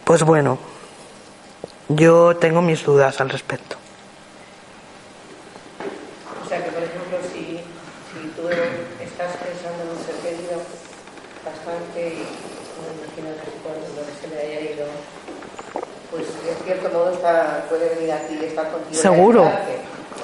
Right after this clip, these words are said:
Speaker 1: seguro, porque los lazos de afecto no se pierden nunca.
Speaker 2: Pero yo no lo, o sea,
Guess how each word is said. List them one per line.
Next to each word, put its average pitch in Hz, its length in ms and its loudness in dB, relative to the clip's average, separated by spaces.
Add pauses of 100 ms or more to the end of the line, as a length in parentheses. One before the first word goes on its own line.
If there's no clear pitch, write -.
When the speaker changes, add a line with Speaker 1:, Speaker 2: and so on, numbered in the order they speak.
Speaker 1:
seguro, 170 500 8
porque 151 320 4
los 156 180 6
lazos 208 280 6
de 240 60 6
afecto 220 520 2 (480)
no 185 200 6
se - 160 6
pierden 196 500 6
nunca. 139 460 -2 (460)
Speaker 2:
Pero 156 220 0 (560)
yo 185 100 -2
no 190 60 -4
lo, 185 320 0
o - 40 -6
sea, 170 200 -6